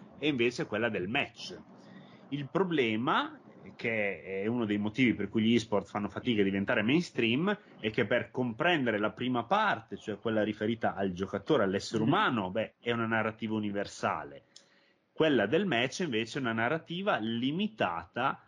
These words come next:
Speaker 1: a chi conosce, e so-, o soprattutto a chi ha già giocato a quel determinato gioco in questione. Quindi diciamo che si può cercare di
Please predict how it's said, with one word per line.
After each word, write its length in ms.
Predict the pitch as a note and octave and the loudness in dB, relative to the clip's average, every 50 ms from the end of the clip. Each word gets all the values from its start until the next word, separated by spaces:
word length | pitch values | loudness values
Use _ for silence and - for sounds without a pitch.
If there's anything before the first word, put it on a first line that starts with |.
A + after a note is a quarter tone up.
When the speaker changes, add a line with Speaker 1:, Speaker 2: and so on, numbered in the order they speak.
| _ - _ _ - | _ -20 _ _ -8
Speaker 1:
a 160 | G#2 G#2 - | -8 -8 -8
chi 200 | - - F3 F3 | -6 -8 -8 -8
conosce, 960 | - - G#3+ G3 B2+ G#2+ G2 G2+ G2 - - C#3 C#3 D3+ D#3+ C3 G#2+ - - _ _ _ _ _ | -2 -2 -2 0 0 0 0 -2 -4 -4 0 2 2 2 2 0 -2 -8 -16 _ _ _ _ _
e 120 | - G2 | -18 -16
so-, 160 | F#2 - G#2+ | -12 -10 -6
o 120 | F#2 G#2+ G#2+ | -6 -6 -6
soprattutto 680 | - - A2 A2+ A2+ A2 A2 - F3 E3 - - G#2 | -4 -6 -2 -2 -2 -2 0 -2 -4 -4 0 0 2
a 160 | F#2+ F#2+ - - | 2 2 0 -4
chi 240 | - - - G3 E3+ | -12 -2 2 2 4
ha 200 | C#3 A2 F#2 F#2 | 4 2 -2 -4
già 300 | G2 G2 C#3+ E3 D3+ G#2 | -6 -2 0 0 0 0
giocato 920 | F#2+ C#3 F3 F3 - - G2+ F2 F2+ F#2 F2+ - - C#3+ D#3+ E3+ - _ _ _ _ _ - | -2 -6 -8 -8 -4 -4 -2 -2 -2 -4 -6 -6 -6 -6 -6 -6 -8 _ _ _ _ _ -12
a 100 | - A#2 | -12 -2
quel 180 | A2+ C3+ B2+ C3 | 0 0 0 0
determinato 580 | C#3 C#3 D#3 D#3 E3+ D3+ A2+ G#2 G#2+ - B2 | 0 -2 0 0 0 0 0 -2 0 0 -2
gioco 280 | G#2 A2+ G2+ - - A2+ | 0 0 -2 -2 -2 -6
in 100 | A2 - | -8 -6
questione. 640 | - F#2+ - - - B2+ A2 F#2 E2+ E2+ E2 D#2 - | -6 -8 -8 -2 0 2 2 2 0 -4 -6 -10 -8
Quindi 440 | - B2 B2+ A#2 G#2 G2+ F2+ - - - - - - - - - - - _ | 0 0 2 2 4 2 0 -2 -4 -12 -20 -20 -20 -20 -20 -20 -20 -20 _
diciamo 540 | - G#2+ G#2+ - - C#3+ D#3 E3+ D#3+ C3+ - | -8 -6 -4 -2 0 0 2 2 2 0 -2
che 420 | - B2+ A#2 A2 G#2+ G2+ F2 - - | 0 0 2 2 2 0 -2 -6 -14
si 220 | - - - G#2+ - | -18 -16 -16 -14 -8
può 160 | - A#2 G#2+ | -6 -6 -6
cercare 500 | - A2+ G#2+ G#2 - A#2+ A#2+ A2+ G#2+ G2 | -4 -6 -8 -6 -2 0 2 2 0 0
di 160 | G#2 G#2+ | -2 -6